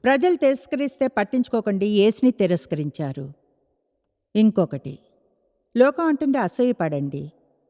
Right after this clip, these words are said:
ఇతరులకు ఉన్నదాన్ని కోరుకోండి, పొందడానికి పోట్లాడండి. లోకానికి శాంతి లేదు, ఆనందం లేదు, పోరాటంతో నిండి ఉంది. లోకంలో ఉన్న వారందరూ కోపంతో నిండి ఉన్నారు, పగ, ద్వేషం, అసహ్యంతో.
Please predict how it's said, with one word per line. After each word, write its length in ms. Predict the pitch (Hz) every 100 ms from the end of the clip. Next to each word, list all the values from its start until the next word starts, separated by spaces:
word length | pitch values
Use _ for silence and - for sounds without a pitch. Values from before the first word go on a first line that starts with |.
| _ _ _ _ _ _ _ _ _ _ _ _ _ _ _ _ _ _ _ -
ఇతరులకు 440 | 254 349 339 349
ఉన్నదాన్ని 320 | 269 240 226
కోరుకోండి, 520 | 208 208 214 208 190 208
పొందడానికి 540 | 196 196 220 220 180
పోట్లాడండి. 760 | 165 160 151 143 139 147 151 160 _ _ _ _ _ _ 220
లోకానికి 380 | 240 233 208
శాంతి 360 | 202 202 202 226
లేదు, 220 | 214 214
ఆనందం 500 | 208 196 202 196 190
లేదు, 280 | 175 160 175
పోరాటంతో 640 | - 202 220 233 226 214
నిండి 260 | 170 156 151
ఉంది. 340 | 147 143 151
లోకంలో 440 | 180 220 240 277 240
ఉన్న 200 | 202 180
వారందరూ 520 | 165 165 175 180 196
కోపంతో 440 | 185 180 220 208
నిండి 240 | 185 175 175
ఉన్నారు, 300 | 175 170 175
పగ, 300 | - 165 175
ద్వేషం, 340 | 160 160 160
అసహ్యంతో. 800 | 147 147 160 160 156 151 147 165